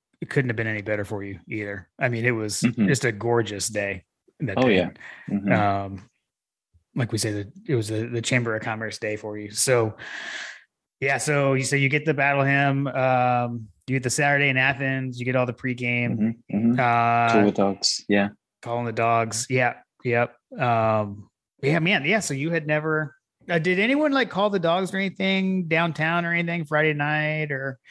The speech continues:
Speaker 1: or any
Speaker 2: Yeah.
Speaker 1: Okay.
Speaker 2: Yeah, they did.
Speaker 1: <laughs> Okay.
Speaker 2: Yeah. In, in the pub, in the bar. Um,
Speaker 1: Okay.
Speaker 2: yeah,
Speaker 1: Nice.
Speaker 2: that, that was an experience. I'll send you a video of that later.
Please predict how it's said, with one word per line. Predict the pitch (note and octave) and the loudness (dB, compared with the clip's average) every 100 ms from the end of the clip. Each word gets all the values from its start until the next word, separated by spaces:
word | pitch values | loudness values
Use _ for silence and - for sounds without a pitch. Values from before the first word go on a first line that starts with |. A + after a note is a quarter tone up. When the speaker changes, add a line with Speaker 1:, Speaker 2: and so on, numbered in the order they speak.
| - _ - - C#3+ | -20 _ -16 -10 -2
Speaker 1:
or | |
any | C3+ C3+ | 2 4
Speaker 2:
Yeah. | D#3 D3 B2+ G2 - E3 | 4 2 2 0 0 -2
Speaker 1:
Okay. | B2+ D#3+ | 2 2
Speaker 2:
Yeah, | D#3 | 2
they | A#2+ G#2+ | 2 0
did. | G2+ C3+ C#3 | 2 2 4
Speaker 1:
<laughs> | A#2+ | 2
Okay. | - - A#2+ | -2 -8 -2
Speaker 2:
Yeah. | A#2 G2+ B2 | 2 4 2
In, | C3 C#3 | 0 0
in | C3 | 0
the | A#2+ | -2
pub, | - C#3 G#2 F2+ - - | -4 -6 -6 -8 -12 -8
in | A#2 | -6
the | A2 | -2
bar. | A#2 A2+ F#2 F2+ | 0 2 2 0
Um, | G#2 G2+ G2 F#2+ F#2 _ _ _ _ _ _ B2+ | -2 -2 -4 -6 -16 _ _ _ _ _ _ -10
Speaker 1:
Okay. | A2+ - _ _ | -10 -14 _ _
Speaker 2:
yeah, | - G#2 | 0 2
Speaker 1:
Nice. | F#2+ | 4
Speaker 2:
that, | A#2 - | 2 2
that | B2 A#2+ | 0 0
was | A2+ | 0
an | A#2 | 0
experience. | - - G2 F#2 F2 | -2 0 2 2 0
I'll | G2 | -2
send | F#2+ B2+ B2 | 0 0 0
you | G2+ | -2
a | |
video | G2+ G#2+ F#2+ | 0 0 0
of | |
that | F#2 F2+ | 0 0
later. | F#2 G2+ - F#2 | 0 -2 -2 -2